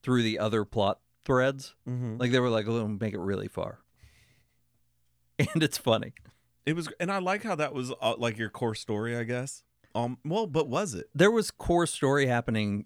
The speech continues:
Speaker 1: in two different lanes of the movie.
Speaker 2: 'Cause there was the rescue, the search and
Speaker 1: Well, there
Speaker 2: rescue,
Speaker 1: was
Speaker 2: and then there was the, and by no
Speaker 1: David
Speaker 2: means was it a
Speaker 1: and,
Speaker 2: search
Speaker 1: uh,
Speaker 2: and rescue. It was the mom looking for her daughter.
Speaker 1: Yeah, and then there was David and Eddie, and they had the other
Speaker 2: Looking for the cocaine.
Speaker 1: and their story of, uh,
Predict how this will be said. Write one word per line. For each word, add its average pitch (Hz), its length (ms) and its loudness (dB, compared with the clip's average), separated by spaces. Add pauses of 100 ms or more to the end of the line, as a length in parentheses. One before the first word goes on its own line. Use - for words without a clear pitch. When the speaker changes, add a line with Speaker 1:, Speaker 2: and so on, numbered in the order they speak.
Speaker 1:
in 113 280 2
two 92 520 0 (360)
different 113 320 -4
lanes 95 340 -2
of 95 80 -8
the 90 80 -12
movie. 92 440 -8
Speaker 2:
'Cause 131 180 -2
there 117 100 0
was 104 180 -4
the 110 80 -2
rescue, 107 580 0 (300)
the 113 60 -12
search - 280 -2
and 123 80 0
Speaker 1:
Well, 214 80 4
there 233 100 8
Speaker 2:
rescue, 113 160 2
Speaker 1:
was 113 260 -8 (440)
Speaker 2:
and 104 120 0
then 104 120 0
there 95 120 -2
was 92 280 -6
the, 92 220 -4 (680)
and 165 160 4
by 185 140 4
no 196 140 4
Speaker 1:
David 202 60 2
Speaker 2:
means 196 260 2
was 175 160 4
it 165 80 2
a 151 40 2
Speaker 1:
and, - 40 0
Speaker 2:
search 156 220 2
Speaker 1:
uh, - 20 -2
Speaker 2:
and 135 80 -2
rescue. 131 260 2
It 123 40 0
was 120 100 -2
the 131 80 2
mom 113 680 2
looking 113 240 -2
for 107 160 -2
her 107 100 -2
daughter. 90 400 -4
Speaker 1:
Yeah, 135 300 6
and 160 80 2
then 170 80 2
there 156 140 4
was 123 160 -2
David 113 340 2
and 92 80 -4
Eddie, 92 340 -4 (200)
and 110 180 0
they 123 140 2
had 104 180 -2
the 95 140 0
other 92 240 0
Speaker 2:
Looking 127 380 0
for 120 140 -2
the 110 80 0
cocaine. 104 680 -2
Speaker 1:
and 143 200 4
their 156 200 4
story 117 580 2
of, 92 260 -2
uh, 87 220 -4